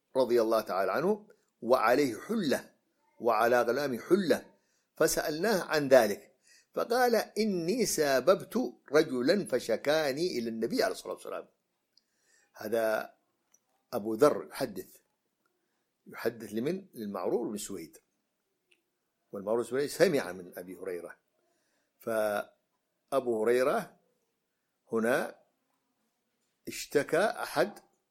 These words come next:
إلى الرسول عليه الصلاة والسلام، اشتكى بأبي هريرة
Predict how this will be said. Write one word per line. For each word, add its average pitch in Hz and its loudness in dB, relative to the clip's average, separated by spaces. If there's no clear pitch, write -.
إلى 123 0
الرسول 101 -2
عليه 98 -2
الصلاة 98 -8
والسلام، 80 -12
اشتكى - -2
بأبي 120 -2
هريرة 95 -6